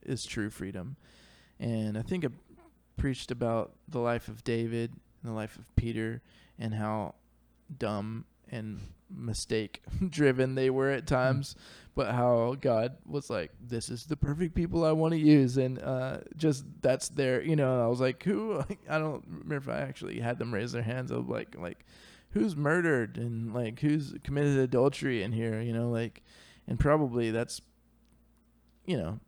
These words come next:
Speaker 1: as bad as some of them got, you know, in their prison sentences. But that's what David, you know, was guilty of, and David was a man after God's own heart. So preached this message,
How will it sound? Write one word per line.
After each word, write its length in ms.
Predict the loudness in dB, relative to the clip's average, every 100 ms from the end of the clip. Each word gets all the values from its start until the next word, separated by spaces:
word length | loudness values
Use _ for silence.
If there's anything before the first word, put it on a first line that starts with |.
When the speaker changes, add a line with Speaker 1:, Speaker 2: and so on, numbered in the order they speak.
| -6
Speaker 1:
as 120 | -2
bad 240 | 0 0
as 120 | 0 -2
some 180 | -2
of 280 | -2 -6 -6
them 300 | -4 -2 -4 0
got, 340 | 2 0 -2
you 120 | -6
know, 180 | -6 -6
in 180 | -6 -4
their 240 | -4 -4
prison 420 | -6 -4 -4 -4 -4
sentences. 720 | -4 -6 -8 -14 -16 -18 -20 _ _ _ _ _ -2
But 160 | -2 -2 -6
that's 280 | -2 -2 -2
what 340 | -2 -4 -4 -6
David, 480 | -4 -4 -4 -8 -10 2
you 140 | 4
know, 180 | 4 4
was 420 | 2 2 2 2
guilty 420 | 2 2 2 0 -2
of, 240 | -2 -4
and 360 | -4 -4 -8 -4
David 480 | -2 0 0 -4 -6
was 300 | -4 -4 -4
a 60 | -4
man 240 | -2 -2
after 240 | -4 -6 -4
God's 300 | -4 -4 -6
own 140 | -6
heart. 360 | -2 -2 -4 -2
So 280 | 0 0 -4 -18 -20 -20 -20 2
preached 260 | 4 4 2
this 180 | 0
message, 540 | 2 2 2 -4 -6